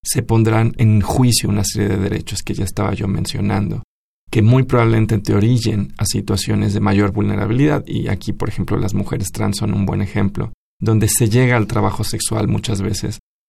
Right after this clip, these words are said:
porque no hay otro tipo de redes sociales de apoyo, no hay otro tipo de apoyos laborales,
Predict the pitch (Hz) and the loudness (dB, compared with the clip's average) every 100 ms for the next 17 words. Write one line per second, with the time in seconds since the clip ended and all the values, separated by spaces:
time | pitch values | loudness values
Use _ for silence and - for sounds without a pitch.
0 | - 104 113 117 120 113 110 107 - 98 | -6 0 4 6 6 6 4 2 0 -4
1 | - 101 110 107 110 104 104 101 107 104 | -4 -4 -2 -2 -2 -2 0 0 -2 0
2 | 107 - 110 110 104 101 101 101 - 104 | 0 0 -2 0 0 0 -2 -2 -2 -2
3 | 101 104 104 104 101 113 110 101 104 110 | 0 0 0 0 -2 -4 -4 -4 -4 -6
4 | _ _ 98 107 - 110 107 104 101 98 | _ _ 0 0 2 2 2 2 -2 -2
5 | 98 101 104 95 - | 0 0 0 0 -4